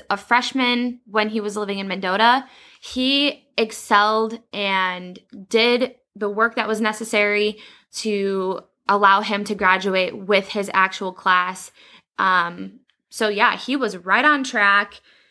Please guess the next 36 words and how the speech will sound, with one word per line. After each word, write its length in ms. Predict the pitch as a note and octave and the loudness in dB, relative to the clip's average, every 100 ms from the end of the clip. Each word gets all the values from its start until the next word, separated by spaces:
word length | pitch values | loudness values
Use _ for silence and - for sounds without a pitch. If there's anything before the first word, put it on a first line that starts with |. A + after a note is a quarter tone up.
| _ - | _ -2
Um, 640 | G3+ F#3+ F#3 F3+ F#3 G3 | 0 2 2 -2 -8 -16
so 200 | - G#3 | -10 -8
kudos 520 | G3 D#4+ D#4+ D4+ D4+ | -4 0 2 2 0
to 60 | - | -2
my 100 | C4+ | -2
Aunt 280 | A3+ A#3 A3+ | 0 -4 -4
Sarah 340 | A3 G#3 G#3 | 0 2 2
for 160 | G#3 G#3 | 0 -2
that, 460 | F#3+ F3+ F3+ F3 - - - | 2 2 2 -2 -12 -20 -10
and 520 | G3 F#3+ F#3 F#3 F#3+ | -2 2 2 0 -4
kudos 500 | - C#4+ C#4 C4+ C4 | -2 2 4 2 -2
to 80 | A#3 | -4
Sean 500 | - G#3+ G3+ G3+ G#3 - _ | 0 4 4 2 -2 -12 _
for 260 | - G3+ F#3+ | -2 0 0
putting 280 | G3 A#3 A3 | 0 -2 -2
in 80 | G#3 | -2
the 120 | G3 | 0
effort 300 | F#3 G3 F#3 | -2 -2 -6
to 80 | G3+ | -6
graduate. 680 | G3 F3+ F#3 F#3 F3+ F3+ - | -4 -2 -2 -2 0 0 -4
And 500 | F#3 F3 E3+ F3 E3+ _ _ _ _ _ _ _ | -6 -4 -6 -10 -14 _ _ _ _ _ _ _
yeah, 180 | G3 F3+ | -12 -8
I 80 | F#3+ | -4
think 180 | A3 A3 | -2 0
overall 600 | G3+ G3 F#3 F3 F#3 F#3+ | 0 0 0 2 0 2
at 120 | G#3 | 0
the 80 | G3+ | 0
time, 300 | G3 G3 G3+ | 0 0 0
you 160 | G3+ G#3 | -4 -8
can't, 200 | - - | -8 -10
at 560 | - - - B4+ C5 | -12 -20 -2 2 2
the 60 | G#4 | 2
time 280 | D4 C4+ C4+ | 4 4 4
I 120 | B3+ | 0
couldn't 320 | C4 D4 C#4 | 2 0 -2
see, 560 | - - A#3+ A3+ A#3 | -6 -8 -4 -2 -4